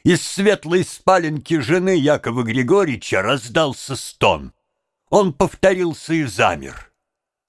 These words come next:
«Ой!» — ответил стону Яков Григорьевич, глянул в окно и убедился, что в окне очень нехорошо. Кругом грохот и пустота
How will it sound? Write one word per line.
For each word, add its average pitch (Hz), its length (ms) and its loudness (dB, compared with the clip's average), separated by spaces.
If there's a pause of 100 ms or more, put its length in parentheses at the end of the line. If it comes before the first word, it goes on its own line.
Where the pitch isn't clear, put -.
(200)
«Ой!» — 113 680 2
ответил 101 680 -4
стону 113 460 0
Яков 107 420 0
Григорьевич, 110 880 -2 (340)
глянул 165 680 2
в 101 60 0
окно 117 580 0 (420)
и 175 60 2
убедился, 190 920 0
что - 260 -4
в 135 40 2
окне 160 300 0
очень 147 460 0
нехорошо. 104 720 -2 (500)
Кругом 175 640 2
грохот 135 560 -2
и 113 40 -6
пустота - 840 -2